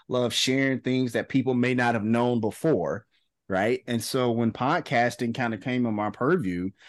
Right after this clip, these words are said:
uh, in my, uh, mid-thirties, it was, like, almost like a no-brainer. It was, like, all this accumulations of stuff that I had,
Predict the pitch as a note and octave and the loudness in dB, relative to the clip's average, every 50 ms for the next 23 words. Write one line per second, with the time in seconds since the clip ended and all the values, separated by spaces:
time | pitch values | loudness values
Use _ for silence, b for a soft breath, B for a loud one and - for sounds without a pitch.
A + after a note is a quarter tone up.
0 | B B B B B G#2+ G#2+ G#2+ G#2+ G#2 G#2 G2 G#2+ A2 A2+ A2+ G#2+ G#2+ G#2+ F#2+ | B B B B B 0 2 4 4 4 2 2 0 0 0 0 -2 -2 -2 -2
1 | G2+ G2 G2 F#2+ F#2 F#2+ G#2 A2+ B2 B2 - - - A#2+ C#3 F#3 F3+ G#2+ G2 G2+ | 0 0 0 0 -2 -2 -2 0 0 -2 -2 -2 0 2 2 2 2 2 0 -2
2 | G2 - - A#2 A#2+ A#2+ A#2 A2 G#2 - A#2+ A#2 - - B2+ C3 C#3 B2+ B2 B2 | -2 -4 -4 -4 -2 -2 -4 -4 -4 -2 0 0 2 2 2 2 2 2 2 0
3 | A#2 - G#2+ G#2+ G#2+ A#2+ C3+ B2+ G#2 G2 G#2+ B2+ C#3+ A#2 G2+ G#2 B2+ A#2 B2 A#2+ | 0 0 -2 -2 0 0 0 0 0 0 0 0 2 2 0 0 0 0 0 0
4 | A#2 - G#2 B2 B2+ C3+ C3+ C3+ A#2+ A#2 G#2+ - - C#3 C3 A#2+ B2 B2 B2 - | 0 0 2 2 2 2 0 -2 -4 -6 -8 -2 -2 -2 0 0 0 -2 -2 -2
5 | - B2+ A2+ A2 G#2+ - - - A#2+ A#2+ A#2+ - A2+ G#2 G#2+ G#2 G2+ A2+ A2 G#2+ | -6 -8 -8 -8 -6 -6 -2 0 0 0 2 0 0 2 2 2 2 2 2 0
6 | G#2 F#2+ | 0 -2